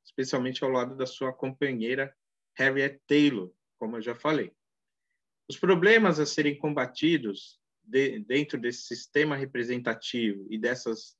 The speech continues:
sociedades democráticas liberais modernas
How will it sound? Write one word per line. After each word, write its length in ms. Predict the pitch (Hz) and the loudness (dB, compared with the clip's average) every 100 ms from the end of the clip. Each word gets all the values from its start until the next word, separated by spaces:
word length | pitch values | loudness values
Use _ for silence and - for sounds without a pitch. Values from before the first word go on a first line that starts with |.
| _ _ _ _ | _ _ _ _
sociedades 800 | - 135 - 120 123 123 113 - - | -2 0 2 2 4 4 2 -10 0
democráticas 880 | 123 123 117 117 113 - 107 101 117 | 2 2 2 2 0 -2 -2 -2 -2
liberais 800 | 120 117 110 107 104 98 - | 0 4 4 4 0 -2 -6
modernas 840 | 113 127 113 131 160 135 107 - | -6 -2 4 4 4 2 -6 -16